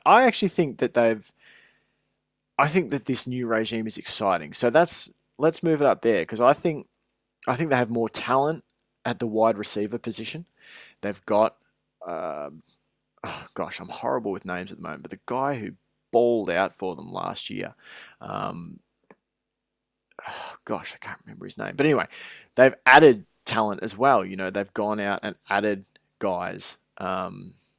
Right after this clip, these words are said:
I think they added Curtis Samuel. Um, they also added Corey Davis. Um, a-, and while I don't th-, no, no, Curtis Samuel went to Washington football team. Jesus, I'm all over it, guys. I'm all over it.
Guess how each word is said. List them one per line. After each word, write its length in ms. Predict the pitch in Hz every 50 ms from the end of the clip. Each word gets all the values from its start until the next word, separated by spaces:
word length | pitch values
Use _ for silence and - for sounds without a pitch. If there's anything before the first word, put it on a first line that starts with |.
| _ _ _ _ _ _ _
I 60 | -
think 220 | - - 135 117 -
they 60 | 104
added 260 | 104 101 95 92 _ _ _ _ -
Curtis 300 | - 123 117 107 107 -
Samuel. 760 | - - - - 113 120 139 151 156 160 160 160 160 151 147 _ _ _ -
Um, 920 | 101 95 92 92 90 80 80 82 78 76 76 76 78 73 67 64 62 - _ _ _ _ _ _ _ _ -
they 480 | - 101 90 92 92 90 87 87 78 - - _ -
also 460 | - 98 104 - - - 98 95 - - -
added 320 | 104 95 92 95 92 98
Corey 400 | - - 110 110 107 104 95 92 _ -
Davis. 640 | 92 98 120 139 147 139 156 151 143 135 - - _ - - - - - - - - - _ _ _ -
Um, 500 | 104 107 101 101 98 98 98 101 101 90 _ -
a-, 640 | 98 - - 143 139 139 143 143 139 156 160 127
and 200 | 156 151 147 131
while 480 | 123 123 123 127 131 131 135 131 127 -
I 140 | - 120 120
don't 500 | 113 98 - - 127 123 127 127 123 - -
th-, 240 | - - - - - _ _ _ _ _ _ _ _ _ _ _ _ _ _ _ - 120
no, 760 | 120 117 117 113 113 110 107 107 107 104 104 104 101 98 98 - - - - -
no, 120 | 98 - - -
Curtis 260 | - 98 98 98 98
Samuel 320 | - - 98 98 - - -
went 140 | - -
to 100 | - -
Washington 340 | - - 90 - - - -
football 300 | - - - - - -
team. 200 | - - - - -
Jesus, 340 | - - 50 50 - - -
I'm 160 | - - 50
all 160 | 50 50 50
over 220 | 50 50 50 50 -
it, 120 | - _
guys. 240 | - 50 50 - - -
I'm 80 | 92
all 240 | 110 120 143 143 127
over 300 | 127 127 127 117 110 92
it. 80 | -